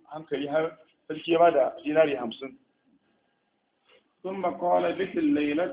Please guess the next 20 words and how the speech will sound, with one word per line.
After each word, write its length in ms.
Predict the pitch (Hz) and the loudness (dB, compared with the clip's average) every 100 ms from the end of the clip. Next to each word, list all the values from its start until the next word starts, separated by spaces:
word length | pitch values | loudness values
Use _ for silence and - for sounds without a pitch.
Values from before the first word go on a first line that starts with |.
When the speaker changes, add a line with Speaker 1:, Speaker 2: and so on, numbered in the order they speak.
| 151 | 0
Speaker 2:
عندي. 600 | 139 143 165 143 131 - _ _ _ _ _ _ _ | 0 0 -2 -2 -4 -6 _ _ _ _ _ _ _
Speaker 1:
Sannan 240 | 170 185 202 | -6 -4 -2
sai 80 | 233 | -2
ya 80 | 220 | 0
ce 140 | 226 | 0
mun, 240 | 202 185 | 0 -4
"Ka 80 | 165 | -6
kwana 360 | - 190 202 214 | 0 2 4 4
a 60 | 175 | 6
wannan 280 | 165 180 160 | 4 2 0
dare 220 | 175 180 | 4 6
a 80 | 156 | 6
waje 260 | 160 165 | 6 6
na 120 | 170 175 | 6 6
mana." 300 | 143 117 - - | 4 0 -6 -12
Speaker 2:
لنطفئ 680 | 139 165 185 - 170 160 143 | -10 -10 -12 -8 -4 0 0
نار 400 | 147 165 160 147 | 0 0 0 0
الجوى. 540 | 127 117 131 123 104 _ _ _ _ | -2 -2 -4 -6 -10 _ _ _ _
Speaker 1:
Jawa. 320 | - 165 151 - - - | 6 8 10 6 0 -2
Speaker 2:
Jawa. 340 | 151 127 | 0 0